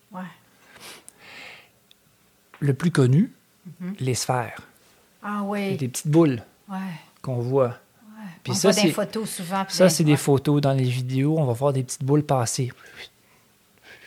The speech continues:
Speaker 2: Hey, faudrait qu'on regarde notre stock qu'on a pris en photo à Winchester
Speaker 1: On a pris,
Speaker 2: Mansion.
Speaker 1: ouais, faudrait voir
Speaker 2: J'ai
Speaker 1: si
Speaker 2: pas
Speaker 1: on, si on a
Speaker 2: analysé.
Speaker 1: vu des sphères.
Speaker 2: Ouais.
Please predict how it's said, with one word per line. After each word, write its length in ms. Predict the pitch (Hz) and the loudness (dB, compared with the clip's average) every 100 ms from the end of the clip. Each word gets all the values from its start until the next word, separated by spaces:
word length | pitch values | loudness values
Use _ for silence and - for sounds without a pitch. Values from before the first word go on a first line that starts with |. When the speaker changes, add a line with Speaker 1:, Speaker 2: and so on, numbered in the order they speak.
| - - - - | -18 -18 -20 -14
Speaker 2:
Hey, 80 | 247 | -12
faudrait 280 | 254 185 233 | -8 -8 -6
qu'on 140 | - | -8
regarde 260 | 165 180 233 | -6 -6 -6
notre 180 | 190 160 | -8 -12
stock 240 | - 202 - | -14 -14 -10
qu'on 140 | 185 160 | -8 -8
a 60 | |
pris 300 | 156 - - 196 | -10 -16 -18 -16
en 40 | |
photo 420 | 180 165 165 185 185 | -14 -16 -16 -14 -14
à 60 | 170 190 160 - - _ _ _ _ _ - - - _ 131 - _ _ 220 | -14 -16 -18 -20 -20 _ _ _ _ _ -20 -20 -20 _ -20 -20 _ _ -18
Winchester 340 | 208 180 131 | -16 -6 0
Speaker 1:
On 40 | |
a 60 | 123 | 0
pris, 200 | 175 165 | 0 -4
Speaker 2:
Mansion. 360 | 170 165 - 185 127 | -6 -12 -12 -2 0
Speaker 1:
ouais, 120 | 160 | 0
faudrait 240 | - 120 | -2 -6
voir 240 | 123 - 151 | -6 -6 -6
Speaker 2:
J'ai 60 | |
Speaker 1:
si 60 | - | -2
Speaker 2:
pas 60 | 135 | 0
Speaker 1:
on, 140 | 131 | 0
si 120 | 175 147 | -2 0
on 40 | |
a 20 | |
Speaker 2:
analysé. 220 | 123 117 | 2 0
Speaker 1:
vu 60 | 160 | -2
des 180 | 143 127 | -2 -4
sphères. 640 | 110 - 139 143 139 117 - _ _ | -6 -6 -6 -6 -8 -10 -18 _ _
Speaker 2:
Ouais. 180 | 156 170 | -12 -10